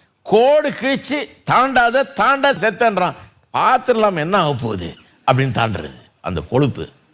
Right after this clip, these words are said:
அந்த திமிரு, அந்த ஆணவம், அந்த கர்வம், நான் நினைச்சதை செய்வேன்.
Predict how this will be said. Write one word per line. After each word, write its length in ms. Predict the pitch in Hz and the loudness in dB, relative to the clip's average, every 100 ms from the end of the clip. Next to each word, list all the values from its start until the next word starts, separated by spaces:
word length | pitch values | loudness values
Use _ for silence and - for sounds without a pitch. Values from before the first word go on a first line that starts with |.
| _ _ _ | _ _ _
அந்த 240 | 101 95 82 | -2 -2 0
திமிரு, 500 | - 143 156 123 80 - _ _ _ | 0 2 2 0 -4 -14 _ _ _
அந்த 220 | - 95 | -4 0
ஆணவம், 640 | 87 143 170 156 107 78 - _ _ _ | 2 4 2 2 -2 -8 -20 _ _ _
அந்த 220 | 110 98 | -4 -2
கர்வம், 720 | 80 85 160 185 175 110 78 _ _ _ | -2 0 2 2 0 -4 -12 _ _ _
நான் 280 | 95 139 151 | -2 2 2
நினைச்சதை 380 | 190 202 220 | 2 2 -2
செய்வேன். 520 | 185 185 170 156 117 | -2 -2 -2 -2 -4